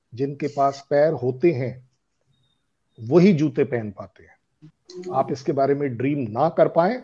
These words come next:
तो ये आपकी तकलीफ है, मैं उसमें पढ़ना नहीं चाहूंगा। जहां तक बात आ रही है बच्चों के, अ, औरतों के मरने की, हमने तो कभी नहीं कहा कि we support it। और मुझे लगता है ब्रिगेडियर साहब अपना ब्रिगेडियर होने का बैकग्राउंड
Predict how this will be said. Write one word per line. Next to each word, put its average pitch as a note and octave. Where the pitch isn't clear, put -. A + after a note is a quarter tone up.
तो G3
ये G3
आपकी D#3
तकलीफ A#2+
है, A3+
मैं G3
उसमें D#3
पढ़ना C3+
नहीं G#2+
चाहूंगा। F2
जहां D#3+
तक F#3+
बात C#3+
आ D3+
रही D#3
है D#3+
बच्चों C3
के, D3
अ, B2+
औरतों C#3
के D3
मरने C3+
की, A#2
हमने G3
तो F#3+
कभी E3
नहीं E3+
कहा C3+
कि C3+
we E3+
support F#3+
it। -
और G3+
मुझे G3+
लगता F#3+
है G3
ब्रिगेडियर D#3
साहब F#3+
अपना G3+
ब्रिगेडियर C3+
होने D3
का F3
बैकग्राउंड A#2